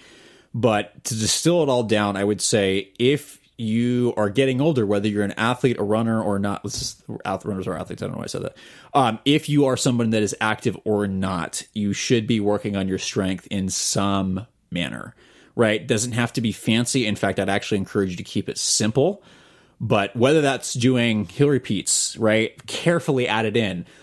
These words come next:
whether that's going, "Hey, I'm gonna do some single leg weighted calf raises or single leg deadlifts or s-, you know, squats," something like that. Just do a little something, 'cause a little goes a long way. And we found it actually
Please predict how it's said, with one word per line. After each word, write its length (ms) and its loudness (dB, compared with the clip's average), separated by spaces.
whether 280 4
that's 220 0
going, 240 2
"Hey, 140 2
I'm 80 2
gonna 100 0
do 140 0
some 260 0
single 400 2
leg 240 2
weighted 440 2
calf 360 -2
raises 340 0
or 60 -2
single 320 0
leg 260 0
deadlifts 440 0
or 60 0
s-, 180 -2
you 60 -2
know, 140 -2
squats," 440 0
something 140 -2
like 140 -4
that. 180 -2
Just 440 0
do 400 4
a 40 -2
little 560 0
something, 640 -4
'cause 160 0
a 60 2
little 340 2
goes 480 0
a 60 2
long 580 0
way. 380 2
And 80 4
we 100 4
found 320 0
it 80 0
actually 420 0